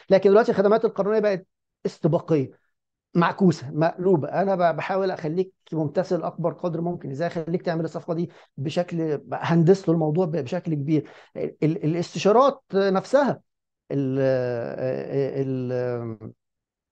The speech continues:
اتغيرت ال-، الفكرة بتاعتها. أنا بقيت دلوقتي مفهوم إن أنت بتدي ال-، ال-، ال-،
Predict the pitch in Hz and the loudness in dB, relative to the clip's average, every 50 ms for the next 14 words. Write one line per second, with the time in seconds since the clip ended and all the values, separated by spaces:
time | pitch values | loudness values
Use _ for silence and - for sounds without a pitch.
0 | _ _ _ _ _ _ 165 147 143 143 165 165 202 254 277 240 160 - - _ | _ _ _ _ _ _ -2 0 2 4 6 6 6 6 6 4 2 -2 -8 _
1 | _ _ _ _ _ - 135 131 135 - - 135 131 - 214 226 - 208 185 - | _ _ _ _ _ -8 -8 -6 -6 -4 -6 -4 0 2 2 2 4 2 0 0
2 | - 165 165 214 226 - 185 156 143 131 - - _ - 143 143 143 135 147 175 | 0 -2 -2 -2 -2 0 0 0 0 0 -2 -8 _ -10 -8 -6 -6 -4 -2 0
3 | 175 190 175 202 208 220 208 180 208 208 220 226 220 - 202 196 196 - _ _ | 0 2 2 2 2 2 4 4 6 6 6 6 4 0 -4 -4 -6 -10 _ _
4 | _ _ _ _ _ _ _ _ _ _ _ _ _ _ _ _ _ _ _ _ | _ _ _ _ _ _ _ _ _ _ _ _ _ _ _ _ _ _ _ _
5 | - 165 151 - - 220 269 285 269 233 175 185 214 247 240 240 240 233 - - | -4 -4 -2 2 4 4 4 4 4 4 4 4 4 4 4 2 0 -2 -2 -2
6 | - 247 240 196 190 202 226 233 226 220 - - - 156 147 147 139 135 135 135 | -4 -2 -2 -2 -2 0 0 0 0 0 -4 -6 -4 -2 0 0 0 0 0 0
7 | 135 135 131 131 131 127 127 123 120 117 117 127 123 - _ _ _ _ _ _ | 0 0 0 0 0 -2 -4 -4 -6 -8 -10 -12 -14 -18 _ _ _ _ _ _
8 | 139 127 - - 135 127 | -10 -10 -8 -8 -8 -8